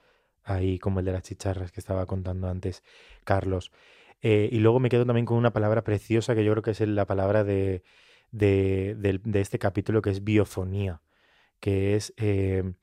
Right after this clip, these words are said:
todos estos sonidos que nos rodean, que muchas veces no nos damos cuenta,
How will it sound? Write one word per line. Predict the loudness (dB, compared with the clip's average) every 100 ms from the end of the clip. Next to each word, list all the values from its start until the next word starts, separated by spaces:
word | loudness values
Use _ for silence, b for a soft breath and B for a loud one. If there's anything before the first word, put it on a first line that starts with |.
| b b b
todos | 2 2 0
estos | -6 -4
sonidos | 0 2 2 0
que | 0
nos | -2
rodean, | -2 -2 -2 -2 -2
que | -2
muchas | -2 0 -2
veces | -2 -2 -2
no | 0
nos | 2 2
damos | 0 -2 -4
cuenta, | -2 0 0 -2 -6